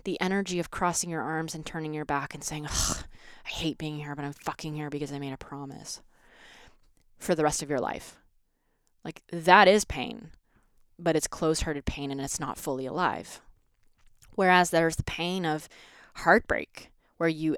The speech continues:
end the relationship and you go deep into the real, truthful pain, the pain of, "This is over, I'm hurting, this is ending, this is grief,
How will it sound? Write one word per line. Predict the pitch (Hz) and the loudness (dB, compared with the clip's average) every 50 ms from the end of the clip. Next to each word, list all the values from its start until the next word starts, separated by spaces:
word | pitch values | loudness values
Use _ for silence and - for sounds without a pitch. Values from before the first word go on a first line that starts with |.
| - | 0
end | - 190 208 220 220 208 180 | 2 4 6 6 6 6 4
the | 170 156 | 4 4
relationship | 156 147 139 147 143 - - 151 151 147 - 156 135 123 - | 4 4 4 4 2 0 -2 -4 -6 -4 -2 -2 -2 -2 -2
and | - 165 165 | -2 -2 -2
you | 165 165 | 0 2
go | 165 170 165 | 4 4 2
deep | 160 151 - 180 185 202 - 190 | 2 0 -4 -4 -4 -2 -2 -2
into | 180 165 - 170 | -2 -2 -4 -2
the | - 165 160 | -2 -2 -2
real, | 151 147 170 180 185 180 165 147 147 - - - | 0 0 2 4 4 4 4 2 0 -2 -4 -4
truthful | - - - - 220 208 - - - 170 156 | -2 -2 0 0 0 -2 -2 -2 0 0 0
pain, | - - - 165 165 156 147 143 139 139 - - _ - | 0 -2 -4 -4 -4 -4 -6 -6 -8 -12 -14 -18 _ -14
the | 165 | -6
pain | - - - - 196 208 202 208 202 | -6 -4 -4 0 0 0 2 2 2
of, | 175 160 156 160 151 - - - - - - - - | 2 2 2 2 0 -4 -10 -18 -18 -18 -12 -6 -4
"This | 175 - 160 | -2 -2 -2
is | 160 - - | -4 0 2
over, | - 185 196 190 185 175 165 160 - - | 4 4 4 4 4 2 2 2 2 0
I'm | - 165 160 156 | -2 -2 -2 -4
hurting, | 156 - - - - - 185 185 190 180 190 175 165 | -4 -6 -8 -6 -2 2 2 2 4 2 2 0 -2
this | 165 160 - | -2 -4 -4
is | 160 156 - | -6 -6 -6
ending, | - 147 170 180 185 185 185 175 170 | -4 -4 -2 -2 0 0 0 0 -2
this | 170 165 - - | -2 -2 -2 -2
is | 160 - | -2 -6
grief, | - - 170 160 185 196 202 190 180 170 - - - | -6 -8 -6 -2 0 2 4 4 4 2 0 -6 -12